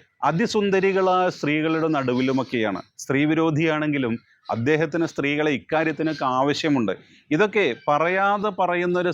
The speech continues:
സന്ദേശമുണ്ട്. സ്ത്രീ സൗന്ദര്യം എന്നുള്ളത് പുരുഷൻ ആസ്വദിക്കാൻ മാത്രമുള്ളതാണെന്നും സ്ത്രീകളെന്നാൽ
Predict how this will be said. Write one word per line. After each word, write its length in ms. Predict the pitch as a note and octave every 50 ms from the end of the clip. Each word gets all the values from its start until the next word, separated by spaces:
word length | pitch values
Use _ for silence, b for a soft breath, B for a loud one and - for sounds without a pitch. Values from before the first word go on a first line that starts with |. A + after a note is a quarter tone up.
| - E3+
സന്ദേശമുണ്ട്. 880 | D#3 D#3 D#3 D#3+ D#3+ D#3+ E3 E3 D#3 - F3 D#3+ D#3 C#3+ B2+ A2 G2+ F#2+ E2+ B B B B - -
സ്ത്രീ 220 | - - D3+ E3+ G3 G#3+ G#3 -
സൗന്ദര്യം 480 | G#3+ G#3 G#3 G#3 G#3 G#3 G3 G#3 G3 F#3+ F#3
എന്നുള്ളത് 340 | F3+ F3+ F3+ F3+ F3+ F3+ F3+ E3
പുരുഷൻ 320 | F3 D3 D3+ C#3+ - F3+ E3+ D#3+ D#3
ആസ്വദിക്കാൻ 540 | D3+ D3 - F3 D#3 E3 E3 D3+ - E3+ E3+ E3+ E3
മാത്രമുള്ളതാണെന്നും 880 | D#3+ D3+ D#3 D3+ D3+ D3 D3 C#3+ C3 C3 B2 A#2+ A2+ G#2+ G#2+ A2+ A2 A2 B B B B B -
സ്ത്രീകളെന്നാൽ 600 | - D3 D3+ E3+ F#3 G3+ G#3+ G#3 G#3 G#3 G3+ G#3